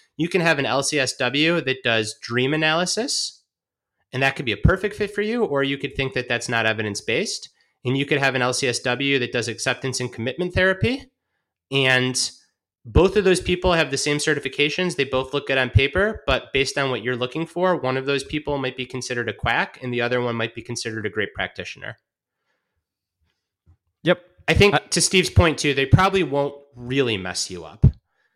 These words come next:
Speaker 1: Like, the L C S W, if it does dream therapy, I might not think dream therapy works, but I don't think that person would make my situation that much worse.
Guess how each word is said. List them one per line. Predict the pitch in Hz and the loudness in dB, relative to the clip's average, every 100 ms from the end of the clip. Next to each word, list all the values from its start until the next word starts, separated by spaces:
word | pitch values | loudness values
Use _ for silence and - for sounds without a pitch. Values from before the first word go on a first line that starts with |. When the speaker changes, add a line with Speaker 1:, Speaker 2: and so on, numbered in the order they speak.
| _ _ - | _ _ -2
Speaker 1:
Like, | 143 143 | -2 0
the | 151 | 2
L | 156 | 4
C | 190 190 | 4 2
S | |
W, | - 160 175 | 2 2 4
if | 156 | 2
it | |
does | 151 123 | 0 0
dream | 127 143 | 0 0
therapy, | 160 180 180 190 | 4 2 6 4
I | 135 143 | 4 4
might | 156 135 | 2 4
not | 139 | 0
think | 139 135 | 0 -2
dream | 127 131 | 0 -2
therapy | 127 131 123 127 | 2 2 4 2
works, | 120 165 - | 2 0 -2
but | 120 | 0
I | 117 | 0
don't | 120 143 147 | 0 0 2
think | 139 139 | 0 0
that | 131 123 | 0 0
person | - 120 - 131 120 | 2 0 0 -2 -2
would | 110 | 0
make | 110 107 | -2 -2
my | 110 | -4
situation | - 113 113 107 110 98 | -4 -6 -2 -2 -2 -4
that | 98 90 | -4 -4
much | 90 - | -4 -4
worse. | 67 - - - | -4 -6 -6 -6